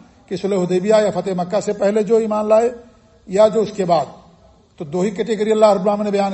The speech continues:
کی۔ ایسے ہی بہت سارے علماء نے یہی بیان کیا کہ جو پہلے ایمان لائے، خرچ کیا، جو بعد میں لائے۔ اور کچھ علماء نے تفصیل بیان کی، جو تفصیل میں نے آپ لوگوں کے سامنے رکھی، اور دونوں میں کوئی اعتراض کی بات نہیں ہے۔ وہاں تفصیل زیادہ ہے، اختصار کے ساتھ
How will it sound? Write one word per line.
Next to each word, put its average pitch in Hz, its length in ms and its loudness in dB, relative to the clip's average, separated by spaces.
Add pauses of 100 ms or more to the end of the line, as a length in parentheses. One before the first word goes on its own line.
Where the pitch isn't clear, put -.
کی۔ 202 100 -16 (340)
ایسے 190 280 -2
ہی 180 40 -4
بہت 190 220 0
سارے 190 180 0
علماء 185 340 -2
نے 240 120 -4
یہی 185 180 -2
بیان 147 240 -4 (120)
کیا 123 140 -8 (480)
کہ 190 100 -6
جو 233 440 4
پہلے 190 240 2
ایمان 175 360 0
لائے، 180 280 2
خرچ 202 200 0
کیا، 262 180 -2
جو 214 140 -2
بعد 165 220 2
میں 131 160 -8
لائے۔ 104 220 -8 (460)
اور 185 140 -4
کچھ 202 240 -4
علماء 196 240 0
نے 220 80 0
تفصیل 208 440 -4
بیان 190 280 4
کی، 220 120 -8
جو 208 120 0
تفصیل 196 320 -8
میں 185 140 -6
نے 208 60 -2
آپ 185 120 0
لوگوں 170 280 -8
کے 190 160 -12
سامنے 170 340 -14
رکھی، 143 280 -18 (520)
اور 190 120 -4
دونوں 214 280 0
میں 240 160 -2
کوئی 214 160 2 (220)
اعتراض 185 440 0
کی 208 120 -8
بات 160 220 2
نہیں 143 200 -10
ہے۔ 117 60 -12 (340)
وہاں 180 260 0 (140)
تفصیل 226 380 -4
زیادہ 190 300 6
ہے، 196 160 4
اختصار 180 420 0
کے 170 160 -8
ساتھ 180 240 -2